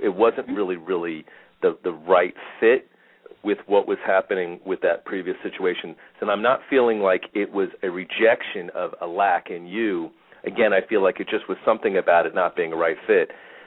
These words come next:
Speaker 1: But what I'm hearing intuitively is that they liked you, that they, you know, there's sort of that sense of, "Well, we, we wanna find something for her here." So I like that, and that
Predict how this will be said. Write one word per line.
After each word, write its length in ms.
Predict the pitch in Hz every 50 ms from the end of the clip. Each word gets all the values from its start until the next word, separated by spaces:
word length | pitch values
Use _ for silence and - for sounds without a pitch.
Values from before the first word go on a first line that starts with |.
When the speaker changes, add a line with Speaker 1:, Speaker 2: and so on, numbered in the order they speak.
| - _
Speaker 1:
But 60 | 98 98
what 200 | 107 117 113 107
I'm 140 | 104 104 110
hearing 600 | 104 123 156 170 180 165 127 104 92 92 98 - _ _ _ _ _ _ _ _ _ _ _ _ _ _ - -
intuitively 680 | 107 - - 151 147 147 139 123 98 104 95 92 92 92
is 80 | 90 -
that 120 | 113 107 - -
they 120 | 110 104
liked 300 | 104 110 120 139 - - - -
you, 120 | - - - _ _ _ _ _ _ _ _ - - - - _ _ -
that 200 | 104 101 98 - -
they, 320 | 104 101 95 90 85 87 _ _ 113
you 80 | 117
know, 200 | 107 101 95 95 -
there's 180 | 101 104 101 98 - -
sort 160 | 131 113 110
of 100 | 107 95
that 180 | 104 92 92 - - -
sense 200 | - 104 101 101 - -
of, 120 | 98 87 -
"Well, 280 | - 120 117 117 110 98 98
we, 160 | 110 120 123
we 380 | 113 117 123 - - 117 123 123
wanna 240 | 120 120 110 104 - -
find 220 | 107 95 92 90 - -
something 340 | 113 107 - - 92 85 - - _ -
for 240 | 90 87 87 - - -
her 200 | - - 78 - - -
here." 260 | 117 104 85 71 - - _ _ _ _ _ _ - - - - _ -
So 80 | - 120
I 80 | 113 117
like 300 | 117 123 135 135 - -
that, 260 | 131 110 98 - -
and 120 | 101 107 117
that 160 | 117 123